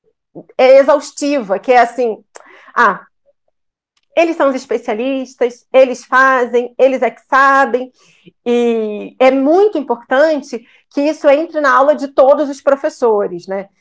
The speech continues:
Que essa, que essa alteração, ela se efetive verdadeiramente, que, é, as pessoas se movimentem, é, é, que façam uma autoeducação também, porque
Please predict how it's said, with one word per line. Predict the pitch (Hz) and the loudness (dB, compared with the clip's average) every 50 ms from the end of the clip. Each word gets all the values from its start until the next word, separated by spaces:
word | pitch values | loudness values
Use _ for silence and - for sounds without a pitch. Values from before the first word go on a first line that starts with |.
| _ _ _ | _ _ _
Que | _ 247 | _ 2
essa, | 220 226 - 262 240 226 | 2 2 2 2 2 2
que | 226 - 277 | 2 2 0
essa | 254 247 - | 0 2 0
alteração, | 269 269 269 294 262 254 233 233 240 - 269 269 294 294 277 254 226 226 _ _ _ _ _ _ | -2 0 2 0 2 2 2 0 -2 -4 -2 0 2 2 0 0 -2 -8 _ _ _ _ _ _
ela | - 233 254 247 254 269 269 | -2 2 2 4 4 2 0
se | 269 - - 277 | -2 -6 -6 0
efetive | 285 285 294 294 - 330 302 302 - - 285 302 339 359 311 - 320 330 330 330 _ _ _ _ | 2 2 0 0 -2 -6 -6 -6 -6 -4 -2 -2 0 -2 -2 -4 -6 -6 -6 -10 _ _ _ _
verdadeiramente, | - 190 233 262 294 277 254 269 247 262 269 277 285 269 262 254 254 247 240 226 208 202 - - 214 196 202 _ _ | -6 2 4 4 4 4 2 0 2 2 0 0 0 -2 -2 0 0 0 0 -2 -6 -8 -12 -14 -16 -16 -16 _ _
que, | _ 240 226 226 226 220 214 208 190 185 - _ - _ _ _ _ _ _ _ _ _ _ _ _ _ _ | _ -10 -8 -8 -8 -8 -10 -10 -12 -16 -18 _ -20 _ _ _ _ _ _ _ _ _ _ _ _ _ _
é, | - 226 220 214 208 202 190 | -2 0 2 2 2 2 0
as | - 226 - | 0 -4 -2
pessoas | - 269 269 - 285 277 285 - - - _ | -2 -2 0 2 0 0 0 -4 -10 -16 _
se | _ - - 302 | _ -4 -2 2
movimentem, | 285 285 277 277 294 285 277 262 - - _ - | 2 2 0 0 -2 -2 -2 -4 -10 -12 _ 2
é, | 240 240 233 226 233 - _ _ | 4 4 4 2 -2 -6 _ _
é, | - - 214 196 - - _ | -8 -6 -6 -6 -8 -10 _
que | - 294 | -8 -8
façam | 277 - - 349 359 - 370 339 | -2 0 0 0 0 -2 -4 0
uma | 311 311 | 2 4
autoeducação | 302 311 320 320 339 320 277 302 294 - 294 285 294 - 277 302 330 311 277 | 4 4 4 2 -2 -4 -4 -4 -2 -2 -2 -2 0 0 2 2 2 0 -2
também, | 262 247 233 240 247 240 | -4 -4 -2 -2 -2 -2
porque | 247 240 - - 247 247 - | -6 -8 -2 -2 -2 -2 -4